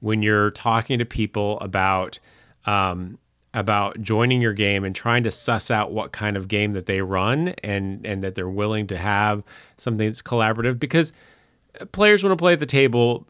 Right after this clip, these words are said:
They, they, so i-, if you're too blatantly obvious about what you're trying to get to,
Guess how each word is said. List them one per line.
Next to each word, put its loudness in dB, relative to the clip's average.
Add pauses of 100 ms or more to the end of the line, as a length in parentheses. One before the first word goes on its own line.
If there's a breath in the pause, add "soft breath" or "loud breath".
They, 2
they, 2 (280)
so 2 (440)
i-, -6
if 0
you're 2
too 4
blatantly 2
obvious 2
about 0
what 0
you're -2
trying 0
to -2
get 0
to, -2